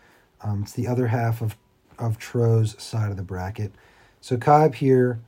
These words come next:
he has Taysom Hill in the lineup again. Um, looks like he's gonna play him over Burrow.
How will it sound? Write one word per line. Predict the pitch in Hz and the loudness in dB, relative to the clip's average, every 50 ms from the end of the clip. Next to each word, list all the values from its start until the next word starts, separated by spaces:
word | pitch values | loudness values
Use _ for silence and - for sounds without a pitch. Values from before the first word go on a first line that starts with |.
| _ _ _ _ _ _ _ _ | _ _ _ _ _ _ _ _
he | _ - 131 135 139 139 | _ -6 -2 0 0 2
has | 139 139 135 127 120 117 - - _ _ _ _ _ _ | 2 2 2 2 0 -4 -6 -14 _ _ _ _ _ _
Taysom | - - 139 139 135 - 160 151 135 | 0 4 4 4 4 2 -2 -2 0
Hill | 131 147 147 147 143 139 131 - - | 0 0 2 2 2 2 0 -2 -4
in | 127 131 | -4 -2
the | 131 127 | -2 0
lineup | 127 127 127 127 127 123 117 | 0 0 0 0 -2 -2 -4
again. | 107 110 110 107 123 123 123 120 117 113 110 104 - _ _ _ _ _ _ _ _ _ - | -4 -6 -4 -2 0 0 0 2 2 2 0 0 -4 _ _ _ _ _ _ _ _ _ -10
Um, | 113 110 107 110 113 | -6 -4 -2 0 0
looks | 120 117 - | -2 -2 -2
like | 143 131 | -4 -2
he's | 110 139 131 127 | -2 -2 -2 -2
gonna | 135 127 | -2 -2
play | 117 113 - 123 | -4 -4 -4 -2
him | 120 123 123 | -2 -2 -2
over | 113 113 113 113 107 | 0 -2 -2 -2 -2
Burrow. | 95 92 113 107 107 104 101 101 98 95 95 87 | -4 -4 -4 -4 -2 -2 -4 -4 -6 -6 -8 -10